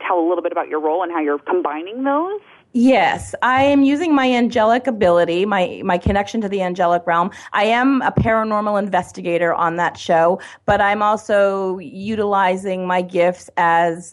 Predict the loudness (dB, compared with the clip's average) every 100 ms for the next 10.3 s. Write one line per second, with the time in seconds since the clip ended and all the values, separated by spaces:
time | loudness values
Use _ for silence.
0 | -4 2 2 2 -2 -4 -4 -2 0 -2
1 | -2 -6 -10 -16 -12 -6 -6 -4 -2 2
2 | 0 0 -6 -12 -12 -18 _ -4 -4 -4
3 | -4 -2 -2 -2 -10 -12 -10 -6 -6 -6
4 | -6 -6 -6 -2 0 0 -2 -8 -8 -6
5 | -6 -6 -4 -4 -4 -4 -4 -4 -6 -4
6 | 0 0 -2 -4 -4 0 2 2 0 -2
7 | -2 -2 -4 -4 -4 -4 -4 -2 -2 -6
8 | -10 -20 -6 0 2 2 -2 -2 -4 -4
9 | 0 2 2 0 -2 -2 -6 -4 0 2
10 | 4 2 2